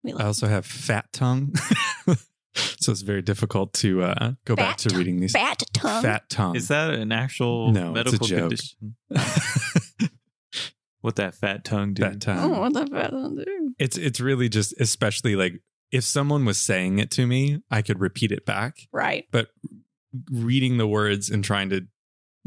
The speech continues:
Speaker 2: get the sounds right is
Speaker 3: Mm-hmm.
Speaker 2: a whole other fucking ballgame, and I have trouble doing that with English.
Speaker 1: Yeah. I moaned near what I assumed to be his ear folds,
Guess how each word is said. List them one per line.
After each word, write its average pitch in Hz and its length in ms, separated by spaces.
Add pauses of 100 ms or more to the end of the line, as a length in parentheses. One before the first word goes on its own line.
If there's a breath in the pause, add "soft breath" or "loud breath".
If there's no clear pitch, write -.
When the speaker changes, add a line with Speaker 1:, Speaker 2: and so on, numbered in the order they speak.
(140)
Speaker 2:
get 117 200
the 107 80
sounds 92 440
right 90 260
is 87 280
Speaker 3:
Mm-hmm. 98 100
Speaker 2:
a 95 40
whole 92 220
other 85 280 (100)
fucking 98 320
ballgame, 87 380
and 90 80
I 90 40
have 95 120
trouble 92 240
doing 87 220
that 90 120
with - 160
English. 90 380 (560)
Speaker 1:
Yeah. - 140 (420)
I 247 140
moaned 240 540
near 262 220
what 262 140
I 262 140
assumed 262 400
to 254 60
be 240 140
his 214 220
ear 233 180
folds, - 540